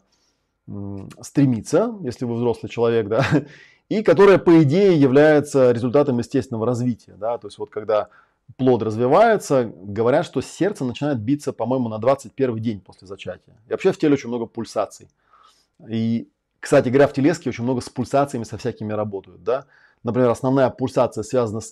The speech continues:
эмоциональностью, это ритм движения, дви-, э, ритм дыхания. Дыхание начинается сразу после того, как человек рождается, да, и после этого по дыханию можно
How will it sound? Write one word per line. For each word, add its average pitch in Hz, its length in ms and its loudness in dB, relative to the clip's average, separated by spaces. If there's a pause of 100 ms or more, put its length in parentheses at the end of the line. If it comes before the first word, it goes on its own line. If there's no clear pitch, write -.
эмоциональностью, 143 880 -2
это 151 340 0 (440)
ритм 143 380 0
движения, 113 680 0 (380)
дви-, 131 320 2
э, 117 280 0
ритм 170 240 4
дыхания. 123 500 -2 (520)
Дыхание 151 480 2
начинается 135 360 0
сразу 131 320 2
после - 220 -6
того, 120 120 -4
как 104 100 -12
человек 120 160 -6
рождается, 117 640 0
да, 139 220 4
и 123 40 -2
после 131 240 -4
этого 160 140 -4
по 131 140 -6
дыханию 135 500 -4
можно 117 380 -10